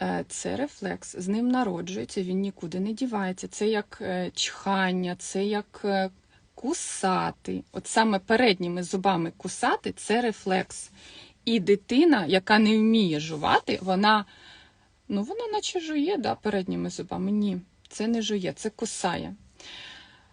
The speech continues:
А, і, е, так, чхання, рвотний рефлекс, це все ми з цим народжуємось і живемо. К-, кашльовий рефлекс. А от жування, це треба вчитись.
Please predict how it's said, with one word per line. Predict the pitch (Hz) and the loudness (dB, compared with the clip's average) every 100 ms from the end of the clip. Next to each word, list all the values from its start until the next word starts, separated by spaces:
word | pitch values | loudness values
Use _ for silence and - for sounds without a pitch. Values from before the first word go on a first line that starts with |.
| _ _ | _ _
А, | - 196 190 190 - | 2 4 4 2 -4
і, | - 226 233 | -4 0 2
е, | 226 214 202 - _ _ _ _ _ _ _ _ _ _ _ _ _ | 2 2 0 -4 _ _ _ _ _ _ _ _ _ _ _ _ _
так, | 180 - - | -8 -6 -6
чхання, | - - 240 269 262 247 240 233 240 _ _ _ _ _ - | -8 -6 -2 0 2 0 -2 -4 -8 _ _ _ _ _ -8
рвотний | 180 175 220 254 - 226 | -6 -2 2 2 0 -2
рефлекс, | 226 214 202 196 - | -2 -4 -4 -4 -6
це | - 262 | -2 0
все | 294 - 240 | 0 0 2
ми | 247 220 | 2 2
з | |
цим | - - 226 | 0 -2 0
народжуємось | 214 208 208 202 190 180 175 175 - - - | 2 2 4 2 2 0 0 -4 -6 -10 -8
і | 214 220 | -2 0
живемо. | 180 196 185 196 190 - - - _ _ - - - - - - _ _ - | 2 2 2 2 2 0 -6 -12 _ _ -20 -20 -18 -20 -20 -20 _ _ -20
К-, | - - | -18 -2
кашльовий | 214 214 - 202 180 202 240 | 2 2 2 2 2 2 2
рефлекс. | 220 202 - 170 - - | 0 -2 -4 -6 -6 -2
А | 202 | 2
от | 214 - - | 2 0 -6
жування, | 160 202 185 208 311 339 190 | -2 0 2 4 4 4 2
це | - 226 | -2 -4
треба | - 208 196 196 | 0 -2 2 0
вчитись. | - - - 190 - - - | 0 -2 0 0 -2 -14 -14